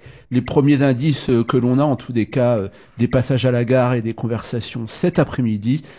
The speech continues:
démontrent qu'il y a un taux extrêmement important de grévistes et que, euh, les petites manœuvres de la S N C F, euh, ressemblent quand même, euh, à, euh, des appels, euh, et à des démonstrations. Alors évidemment, il y a la communication, mais bon.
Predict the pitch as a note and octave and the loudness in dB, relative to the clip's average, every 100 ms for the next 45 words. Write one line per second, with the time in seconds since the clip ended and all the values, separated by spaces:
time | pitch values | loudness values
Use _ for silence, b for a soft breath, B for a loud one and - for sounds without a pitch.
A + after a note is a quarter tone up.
0 | B - A#2 B2 C#3 D#3+ - C3+ A2+ - | B -4 2 4 4 0 -2 -2 -4 -4
1 | B2+ A2 G#2+ - A2 G#2 D#3 C#3+ - D#3+ | -4 -2 -2 -4 -6 -4 -4 -4 -2 -2
2 | D#3 - D3+ B2 B2+ A#2 G#2 A#2+ - A#2+ | -2 -4 -4 -2 0 -2 -4 -10 -6 -6
3 | G#2+ G#2 G#2+ G2 C3+ - - D3 - B | -4 -4 -4 -4 -6 -8 -8 -8 -10 B
4 | B B _ A#2 A#2 - - B2+ A#2 A#2 | B B _ -4 -4 -6 -6 -2 0 -2
5 | - - G2 F#2+ G2 G2+ G#2 - C#3+ - | -6 -6 -4 -4 -6 -6 -8 -4 -4 -4
6 | C#3+ - C3 B2 B2 A#2 A2 G#2+ G#2 G2+ | -10 -6 -2 0 0 0 -2 -4 -2 -2
7 | A#2 A2 A2+ A2 - A2 - - B2+ E3+ | -2 -2 -2 -4 -4 -6 -6 -4 0 0
8 | - - F#3+ B B B - A2 G#2+ G2+ | -2 -4 -4 B B B -8 -4 -2 -2
9 | F#2 F#2 F#2+ F#2+ F#2+ G#2+ - F3 F3 A#2 | -4 -6 -8 -10 -8 -8 -4 -2 0 -2
10 | G#2+ B2+ C3 F3 D#3+ B2+ A#2 A2+ A2+ A2 | -2 -2 0 2 2 2 2 0 -2 -2
11 | G#2+ G#2 G2+ G#2 G#2 A2+ A2 G#2+ F3 F3 | -2 -2 -2 -4 -4 -4 -4 -2 2 2
12 | C#3+ A2+ A2 A2 G#2+ G2+ G2+ G#2+ A2 A2 | 2 2 0 0 -2 -2 -4 -4 -4 -4
13 | A2+ A#2 A2+ D#3 G#2 G2 F#2+ A2+ C3+ G#2+ | -4 -6 -2 0 0 -2 -2 2 2 2
14 | F2+ - A2 G2+ G2+ B2+ G#2+ E3+ D3 G2+ | -2 -4 -4 -4 -2 -4 -2 0 0 -2